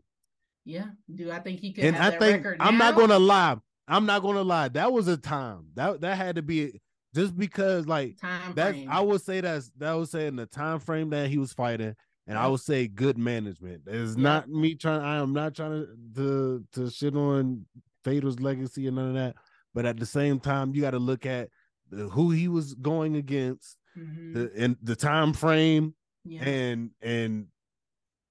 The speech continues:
Speaker 2: you know, like, the people that he actually did fight. So he, you could say he fought Rampage and all that. Like, at the same time, when did he fought, fought Rampage?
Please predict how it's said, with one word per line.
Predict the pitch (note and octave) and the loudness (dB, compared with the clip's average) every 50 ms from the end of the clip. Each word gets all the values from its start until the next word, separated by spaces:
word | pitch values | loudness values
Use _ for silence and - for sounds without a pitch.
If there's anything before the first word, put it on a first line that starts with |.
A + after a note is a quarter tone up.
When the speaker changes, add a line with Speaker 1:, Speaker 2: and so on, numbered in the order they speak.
| _ C3 B2+ | _ -12 -4
Speaker 2:
you | C3+ C#3+ | -2 -2
know, | C3+ B2+ B2+ B2 | 0 2 2 2
like, | B2 A#2+ A#2 A#2 A#2 A2 - - _ _ _ _ _ _ _ _ _ _ _ _ _ _ _ _ _ _ _ _ _ _ _ _ _ _ _ A#2 A2+ A2+ - _ _ A#2 | 2 2 0 0 0 -2 -6 -14 _ _ _ _ _ _ _ _ _ _ _ _ _ _ _ _ _ _ _ _ _ _ _ _ _ _ _ -16 -16 -16 -18 _ _ -16
the | B2 A2+ A#2 A2 | -8 -6 -6 -4
people | - B2 D#3 D#3 D3 D#3 C#3+ C3 B2+ - _ B2 | -2 0 0 2 4 4 4 4 2 0 _ -6
that | B2+ A#2+ - _ | -6 -6 -6 _
he | - G#2+ C#3 D#3 - | -8 -6 -6 -4 0
actually | A#2+ C3 B2+ - - C3+ B2+ A2+ | 0 -2 -2 -2 -4 -6 -6 -4
did | G2+ A#2+ B2 A#2+ A2 - | -2 0 0 0 0 -2
fight. | - G#2 G2 F2 D2+ - _ _ _ _ _ _ _ | -4 -8 -10 -10 -12 -16 _ _ _ _ _ _ _
So | - - C#3+ C3+ | 0 2 4 6
he, | D#3 F#3+ | 6 6
you | F#3 E3+ F3 F3+ | 6 4 4 2
could | F#3+ E3 | 2 2
say | - E3+ D#3 | 4 4 4
he | D#3+ E3+ D#3 C#3 - | 4 2 0 -4 -2
fought | - D#3+ D3 C3 | -2 0 0 0
Rampage | B2+ C#3 D3 D3+ D3 D#3+ D3 C#3+ B2+ B2 | 0 0 0 0 0 0 -2 -2 -2 -4
and | C3+ C#3 | -4 -4
all | C#3 C#3 | -4 -4
that. | C#3 C#3 C3 | -4 -4 -4
Like, | C#3 C3+ A#2+ - | -6 -6 -6 -6
at | C#3 C3 | -6 -6
the | C#3 C3 | -6 -4
same | - D#3+ D#3 D3+ C#3+ | -4 -2 -2 -2 -2
time, | E3 D#3+ D#3 D3 C#3+ C3 | -2 -2 -2 -2 -4 -2
when | B2 D3+ E3+ E3 | -2 -2 -2 -2
did | D#3 D3+ | -4 -6
he | D3+ D3 B2+ - | -6 -8 -8 -6
fought, | C#3+ C#3 C3+ - - F2+ G#2+ - | -6 -6 -6 -8 -10 -16 -12 -6
fought | B2+ B2 A2 F#2+ | -4 -4 -4 -2
Rampage? | A#2 B2 A#2+ A#2+ G#2+ - A#2+ A2 G2 E2+ D#2+ - | -2 -2 -2 0 -2 -2 -2 -2 -2 -4 -6 -10